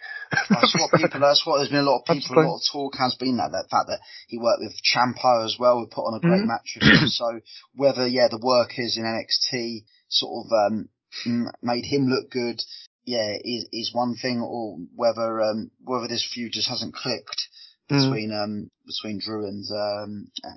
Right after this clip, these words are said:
Speaker 2: and Cross.
Speaker 1: I don't, <laughs> I don't like, I don't know how the, the whole point of having the women all, in all these one suits is to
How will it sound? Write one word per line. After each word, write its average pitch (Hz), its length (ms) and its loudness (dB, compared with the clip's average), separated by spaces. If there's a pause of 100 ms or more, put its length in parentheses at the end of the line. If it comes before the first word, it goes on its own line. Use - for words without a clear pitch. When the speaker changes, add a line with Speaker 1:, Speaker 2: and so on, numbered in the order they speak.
Speaker 2:
and 101 140 -14
Cross. - 420 -2 (420)
Speaker 1:
I 123 60 4
don't, 143 160 6
<laughs> - 20 6
I 131 140 8
don't - 140 4
like, 143 200 6
I 113 120 8
don't 127 160 8
know 117 280 0
how 117 180 6
the, 107 140 2 (280)
the 113 100 4
whole 107 360 4
point 107 280 6
of 107 80 -2 (160)
having 107 320 2
the 101 100 4
women 104 300 6
all, 104 300 10
in 117 120 6
all 101 200 12
these 104 200 6
one 98 200 6
suits - 360 4
is 101 220 -2
to 95 200 4